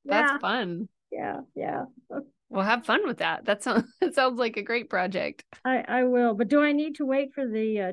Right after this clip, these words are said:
Speaker 2: turf bill? <laughs>
Speaker 1: Yeah, well, right, you might. <laughs>
Speaker 2: <laughs>
Speaker 1: Yeah, I would think that, um, uh, well, I was gonna say, like, "Oh, you could get in touch with your water provider and see what they know," but I do think that it's a little bit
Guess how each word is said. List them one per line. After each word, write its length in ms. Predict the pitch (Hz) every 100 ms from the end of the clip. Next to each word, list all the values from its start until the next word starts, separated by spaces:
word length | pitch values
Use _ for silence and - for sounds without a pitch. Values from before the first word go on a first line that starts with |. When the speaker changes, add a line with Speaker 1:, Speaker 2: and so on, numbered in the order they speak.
| 180
Speaker 2:
turf 220 | 247 247
bill? 300 | - 269 294 294 -
<laughs> 340 | 294 - 403 403 _ _ -
Speaker 1:
Yeah, 220 | 240 247 381 -
well, 380 | 214 214 220
right, 380 | 226 180 185 311
you 140 | 294 277
might. 360 | 185 381 359 -
<laughs> 60 |
Speaker 2:
<laughs> 1900 | 392 359 320 - 370 370 - - 554 640 - - - 339 - - 466 415 330
Speaker 1:
Yeah, 300 | 220 233 208 - - -
I 160 | 226 453
would 220 | 494 440
think 300 | 320 311 302
that, 260 | 269 226
um, 480 | 226 226 202 185 175 - - _ _ _ _ _ _ _ -
uh, 100 | 220
well, 180 | 247 269
I 100 | 262
was 120 | 302
gonna 140 | 285 294
say, 200 | 269 254
like, 180 | 233 214
"Oh, 140 | 349
you 160 | 294 262
could 140 | 320
get 140 | 294 247
in 80 | 226
touch 220 | 240 226
with 160 | 226
your 80 | 196
water 300 | 190 214 285
provider 480 | 233 196 180 180 180
and 180 | 175 175
see 260 | - 214
what 240 | 202 190 175
they 200 | 196 240
know," 520 | 202 170 165 165 190 - - -
but 200 | 214 -
I 140 | 220 226
do 280 | 220 294
think 240 | 311 311 254
that 140 | 226
it's 140 | 214 190
a 60 |
little 420 | 175 175 190 220
bit 220 | 196 185